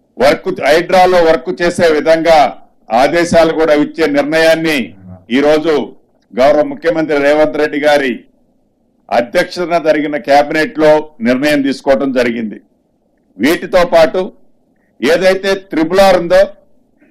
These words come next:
ఈ త్రిబుల్ ఆర్ రీజనల్ రింగ్ రోడ్డు దక్షిణ భాగం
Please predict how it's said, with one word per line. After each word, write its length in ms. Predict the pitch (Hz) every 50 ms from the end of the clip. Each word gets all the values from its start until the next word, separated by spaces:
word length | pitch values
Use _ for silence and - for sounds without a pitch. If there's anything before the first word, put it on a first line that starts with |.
| _ _ -
ఈ 100 | - 320 330 311 -
త్రిబుల్ 320 | 165 160 160 165 196 202 202
ఆర్ 180 | 196 190 175 151 120 - - _ - 107 123
రీజనల్ 540 | 147 170 190 180 180 196 196 196 196 196 180 160
రింగ్ 240 | 165 170 180 175 180
రోడ్డు 280 | 180 180 175 - 139 131 - - _ _ _ _ - - 131
దక్షిణ 380 | 135 151 - - - 190 190 190 185 - 180
భాగం 280 | 180 175 160 180 180